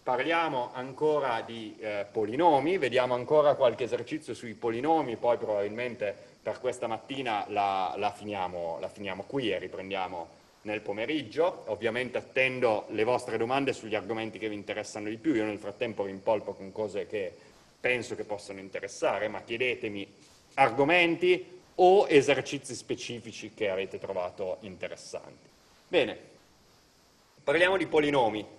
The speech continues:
Che cos'è un polinomio? Un polinomio è una funzione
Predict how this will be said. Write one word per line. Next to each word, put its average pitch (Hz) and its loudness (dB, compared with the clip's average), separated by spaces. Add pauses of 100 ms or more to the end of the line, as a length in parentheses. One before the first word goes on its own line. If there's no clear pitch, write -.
(140)
Che 160 4
cos'è 170 6
un 135 2
polinomio? 113 0
Un 139 -8
polinomio 196 4
è 131 4
una 120 2
funzione 151 4